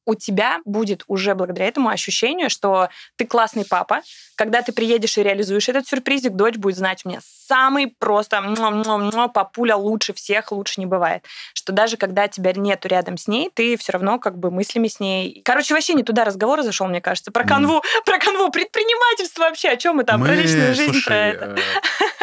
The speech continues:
Speaker 2: я не г-, не, я, мы говорим для предпринимателей, мы говорим с предпринимателями,
Speaker 1: Мгм.
Speaker 2: но жизнь — это не только бизнес,
Speaker 1: Мгм.
Speaker 2: и, а, жизнь — это вообще не бизнес, мне кажется, да, то есть это какая-то жизнь, и предприниматель — тот человек, который создает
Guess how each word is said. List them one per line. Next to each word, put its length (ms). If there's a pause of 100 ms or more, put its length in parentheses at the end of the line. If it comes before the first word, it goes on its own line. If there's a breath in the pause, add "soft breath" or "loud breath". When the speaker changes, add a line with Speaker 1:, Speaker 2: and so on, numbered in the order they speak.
(100)
Speaker 2:
я 180
не 100
г-, 140
не, 120
я, 260
мы 140
говорим 280
для 160
предпринимателей, 800
мы 120
говорим 320
с 200 (120)
предпринимателями, 960
Speaker 1:
Мгм. 120 (280 loud breath)
Speaker 2:
но 1120 (100)
жизнь — 260
это 60
не 80
только 220
бизнес, 500
Speaker 1:
Мгм. 400
Speaker 2:
и, 320 (100)
а, 460
жизнь — 160
это 80
вообще 160
не 100
бизнес, 340
мне 80
кажется, 340
да, 140
то 80
есть 100
это 140
какая-то 360
жизнь, 300 (440 loud breath)
и 300
предприниматель — 520
тот 100
человек, 180
который 160
создает 220